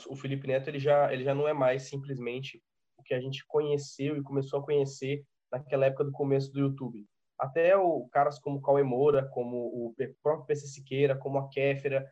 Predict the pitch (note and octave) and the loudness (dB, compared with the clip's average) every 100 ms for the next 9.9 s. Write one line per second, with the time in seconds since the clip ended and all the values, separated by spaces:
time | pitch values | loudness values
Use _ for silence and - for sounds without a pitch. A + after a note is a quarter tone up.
0 | _ _ _ - B2+ C3+ C3+ C3 B2+ B2 | _ _ _ -2 0 2 4 4 2 0
1 | A#2 C3+ - D3 F3+ - D#3 C#3+ D#3+ D3 | -4 -10 -8 -6 -6 -2 -2 -2 -2 4
2 | C#3+ D3+ C#3+ C3+ C3+ - C3 A#2 C#3 D3 | 6 6 4 0 -4 -2 -4 -2 -2 0
3 | C#3+ - _ - G3 G#3+ D3+ E3+ F#3 D#3 | -2 -6 _ 0 2 2 0 -4 0 2
4 | D#3+ - - C#3 C#3 E3 E3+ C#3+ A#2+ D3 | 2 -4 -10 2 4 4 2 -4 -10 -10
5 | C3 D3+ G3 G#3 E3+ D3+ D3 E3+ - - | 4 4 4 -2 -12 -2 0 -2 -10 -12
6 | - C#3+ E3+ F#3 C#3 C3 B2+ E3 D#3+ D#3+ | 0 4 4 2 -2 -6 -2 -2 -2 -6
7 | F3+ - E3+ C#3+ - D3+ F#3 F#3+ _ _ | -4 -2 2 0 2 0 0 -6 _ _
8 | - G#3 G#3 C#3 A2+ _ _ _ C#3+ C#3 | -4 -4 -2 -4 -6 _ _ _ -8 -2
9 | E3 F3 G#3+ G#3 F3 G3+ - E3 C#3 | -2 0 2 2 2 -2 -12 -14 -14